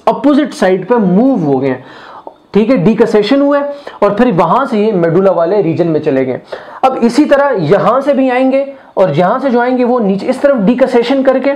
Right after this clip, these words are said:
ऊपर की तरफ मूव करेंगे, ठीक है। यहां से जो आएंगे वो इधर ऊपर move कर लेंगे और इसी तरह वहां से आके decasation होके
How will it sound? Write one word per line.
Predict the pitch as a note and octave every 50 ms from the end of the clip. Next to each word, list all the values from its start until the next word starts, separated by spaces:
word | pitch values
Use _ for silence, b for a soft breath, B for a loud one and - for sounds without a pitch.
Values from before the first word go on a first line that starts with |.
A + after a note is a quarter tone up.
| - - - - - -
ऊपर | A3 G3 G#3 C#4 C#4
की | A3 C4+ C4
तरफ | C#4 C#4 C#4
मूव | B3+ A#3 A3+ A#3 A#3+ A#3
करेंगे, | A#3+ B3 A#3+ A#3 A#3 A#3+ B3+ B3 - - - _ _
ठीक | - F#3 F3+ G#3+
है। | B3 C4 C4 B B B B B B -
यहां | C#3+ E3+ E3 F3 G#3+ B3 C4
से | C4+ C4+ A#3+
जो | G3 A#3 G#3+
आएंगे | F#3 F#3+ G3+ G#3 A3 A#3+ C4 B3+ B B B B B B B B B B B _ _ _ _ _ _ _ _
वो | C#3+ B2+ C#3 F3+ G#3+ A#3 B3+ B3+ - - - - - _ _ _ _ _ _ _ _ _ -
इधर | G#3 F3+ B3 B3
ऊपर | B3 A#3 - C4 B3+
move | B3 A#3 B3 B3 A#3+
कर | A3 - A#3+ A#3
लेंगे | A#3+ A#3+ A#3+ A#3+ A#3+ B3 B3 B3 - - _ _ -
और | D3+ E3 F#3
इसी | G3 F#3+ A#3+ C4+
तरह | C4 A3+ G3+ G3+ G#3+ - B B B B B B -
वहां | C#3 D#3 D#3+ F3 G3+ A3+ B3+
से | - B3 A#3+
आके | A#3 A#3 A#3 A3+
decasation | G3 D3+ E3+ A3+ A3+ B3+ A3+ A3+ G#3+ G3 G3 - B3 A3+
होके | G#3 G3 G#3